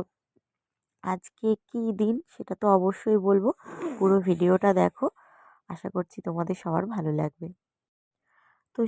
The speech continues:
সকাল সকাল উঠেই কিন্তু আগে, আহ, বিছানাটা ঠিক করে নিয়েছি, আর এই বাটিকের চাদরগুলো না আমার খুব পছন্দ, আর বাটিকের যে কোনো জিনিসই না আমার খুব ভালো লাগে। তো এখানে আমি যে, যতটুকুনি পেরেছি একটা, মানে, তিনটে শাড়ি দিয়ে একটু ঘরটাকে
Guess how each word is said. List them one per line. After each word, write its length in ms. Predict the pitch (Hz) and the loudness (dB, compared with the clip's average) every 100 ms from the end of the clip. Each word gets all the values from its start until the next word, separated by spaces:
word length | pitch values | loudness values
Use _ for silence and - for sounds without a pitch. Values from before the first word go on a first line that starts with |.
| 220 | 0
সকাল 240 | 175 196 202 | 0 0 -2
সকাল 200 | 202 220 202 | -2 0 0
উঠেই 220 | 180 220 196 | 0 -2 0
কিন্তু 240 | 208 208 214 196 | -2 0 -2 0
আগে, 180 | 180 285 _ - _ - 190 | 0 -2 _ -20 _ -6 0
আহ, 140 | 185 175 | 0 0
বিছানাটা 460 | 170 - 185 185 208 - | -6 -6 -6 -4 -4 -6
ঠিক 140 | 185 - | -6 0
করে 140 | 190 185 | 0 2
নিয়েছি, 340 | 190 190 - 349 - | 0 -2 -4 -10 -4
আর 240 | 180 175 170 185 | 0 2 2 -2
এই 60 | 170 175 | -2 -2
বাটিকের 380 | 170 180 208 196 | -2 -4 -6 -4
চাদরগুলো 480 | 196 175 180 190 208 320 | -2 0 2 2 2 2
না 40 | 262 185 | 2 2
আমার 160 | 190 - | 2 0
খুব 120 | - - | -6 -2
পছন্দ, 340 | 180 170 175 170 170 | -4 -4 -6 -2 0
আর 60 | 165 | 2
বাটিকের 440 | 170 190 - 233 190 | 0 -2 -4 -4 0
যে 80 | 185 - | -2 -2
কোনো 160 | 196 202 | -2 0
জিনিসই 320 | 190 190 - 277 | 0 -2 -6 -4
না 40 | 240 180 | -2 0
আমার 140 | 190 - | -2 -4
খুব 120 | 262 214 | -2 2
ভালো 160 | 202 170 | 4 4
লাগে। 260 | 165 165 180 _ _ _ _ - _ - | 4 0 -6 _ _ _ _ -20 _ -2
তো 60 | 220 | 0
এখানে 240 | 190 226 233 202 | 0 2 4 4
আমি 140 | 202 202 | 2 0
যে, 100 | 190 180 - 170 | 2 2 0 -4
যতটুকুনি 560 | 170 - 175 190 202 202 180 | -2 -2 -4 -4 -2 0 0
পেরেছি 400 | 175 180 - 320 320 | 2 0 -2 -4 -2
একটা, 240 | 180 - 180 175 165 | -4 -2 2 2 0
মানে, 160 | 170 165 190 | -4 -4 -4
তিনটে 260 | 185 170 196 | -4 -2 -2
শাড়ি 240 | 175 165 165 | 0 0 0
দিয়ে 120 | 180 - | -4 -2
একটু 120 | 202 185 | 0 2
ঘরটাকে 400 | 170 - 185 | 0 -2 -8